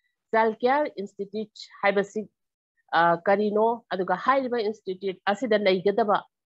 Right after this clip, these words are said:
ah, haibadi masida laigadaba thamgadaba angangsing asi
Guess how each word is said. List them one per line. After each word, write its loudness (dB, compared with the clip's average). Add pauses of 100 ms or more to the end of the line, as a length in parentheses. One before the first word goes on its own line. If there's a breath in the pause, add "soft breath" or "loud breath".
(160)
ah, 0 (240)
haibadi -4 (160)
masida -4
laigadaba 2
thamgadaba -2
angangsing -6
asi -8